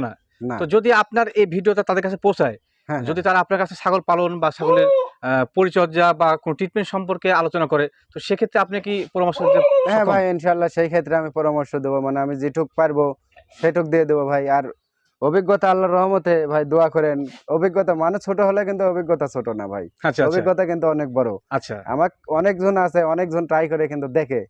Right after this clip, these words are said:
Speaker 1: জি, জি।
Speaker 2: আসলে মানে ঠিক হবে কিনা।
Speaker 1: হবে কিনা।
Speaker 2: কিন্তু আসলে কিন্তু ভাই, আ, মানে এগুলা আমি যেটা বলে দিই,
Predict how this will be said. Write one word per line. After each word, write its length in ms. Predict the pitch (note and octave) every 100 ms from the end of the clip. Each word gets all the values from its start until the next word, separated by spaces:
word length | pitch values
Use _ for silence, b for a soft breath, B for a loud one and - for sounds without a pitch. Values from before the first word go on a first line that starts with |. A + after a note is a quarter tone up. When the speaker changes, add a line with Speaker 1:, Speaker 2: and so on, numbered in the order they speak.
| -
Speaker 1:
জি, 140 | C3
জি। 80 | A#2
Speaker 2:
আসলে 280 | A#2 C#3+ D3+
মানে 220 | D3+ D3+ D3 -
ঠিক 160 | D#3 C3
হবে 220 | D#3 E3+
কিনা। 260 | E3 D3 A2+ F#2+ -
Speaker 1:
হবে 140 | E3
কিনা। 200 | C#3+ A2+ G#2
Speaker 2:
কিন্তু 200 | D#3 E3 E3+
আসলে 320 | D#3+ E3 F#3+
কিন্তু 200 | F#3 G3 F#3
ভাই, 200 | F#3 F#3
আ, 100 | E3+ B2+ - _
মানে 180 | C#3 E3 E3+ D#3 -
এগুলা 300 | E3 E3+ F3+ F3+
আমি 140 | F3
যেটা 240 | F3 E3+ F3+
বলে 260 | D#3+ F3+ F3
দিই, 200 | D3